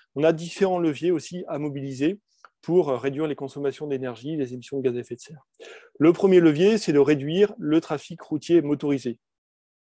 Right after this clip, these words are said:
On a en France à peu près soixante pour cent des kilomètres parcourus, euh, qui le sont, euh, en voiture,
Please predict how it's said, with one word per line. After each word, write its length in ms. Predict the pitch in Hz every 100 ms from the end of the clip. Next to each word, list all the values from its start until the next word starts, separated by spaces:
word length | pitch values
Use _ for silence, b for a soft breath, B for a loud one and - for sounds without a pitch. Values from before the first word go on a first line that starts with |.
| -
On 120 | 139 131
a 60 |
en 140 | 151 120
France 400 | - 160 180 - b b -
à 40 |
peu 60 | 143
près 160 | 151 143
soixante 340 | 175 165 151
pour 140 | 156
cent 120 | 175 160
des 140 | 123
kilomètres 400 | - 170 160 151
parcourus, 500 | 143 - 139 156 160 b b -
euh, 100 | 117
qui 160 | - 139
le 140 | 135
sont, 400 | - 147 143 180
euh, 80 | 131
en 160 | 143
voiture, 560 | 127 123 - 196 208 123